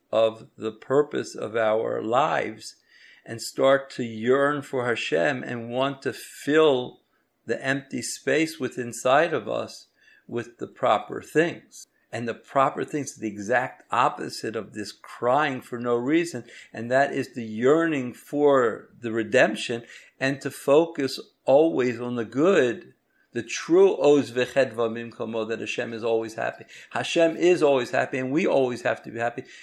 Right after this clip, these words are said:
The way to do it is to focus on the truth, that even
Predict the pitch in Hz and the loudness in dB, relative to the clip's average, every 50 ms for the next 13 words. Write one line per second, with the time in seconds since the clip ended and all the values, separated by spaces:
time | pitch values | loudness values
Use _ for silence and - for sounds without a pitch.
0 | - _ _ _ - 113 107 113 131 143 151 143 143 143 117 110 110 - 151 160 | -20 _ _ _ -6 -6 0 2 4 4 4 2 -2 -6 -10 -10 -6 -2 0 2
1 | 165 160 151 135 - - - 135 127 - - - 131 120 - - - - 127 127 | 2 4 2 2 0 -2 -6 -8 -8 -8 -12 -16 -16 -16 -16 -16 -6 -2 0 0
2 | 131 131 127 - - 127 123 123 120 120 117 123 123 123 113 - - - - - | 2 0 -2 -6 -8 -6 -6 -4 -4 -4 -6 -6 -6 -8 -8 -10 -14 -16 -16 -18
3 | - _ _ _ _ _ _ _ - 127 123 123 123 120 117 110 110 110 110 - | -20 _ _ _ _ _ _ _ -8 -6 -6 -6 -6 -6 -8 -8 -8 -10 -10 -10
4 | - - - 131 127 135 120 101 - - - - _ _ _ _ _ _ _ - | -12 -12 -6 -2 0 0 0 0 -4 -12 -20 -20 _ _ _ _ _ _ _ -4
5 | 104 113 113 - - - 143 147 160 165 151 156 160 156 151 147 151 147 | -4 -2 -2 -4 -6 -4 0 2 2 2 2 2 0 0 -2 -4 -6 -12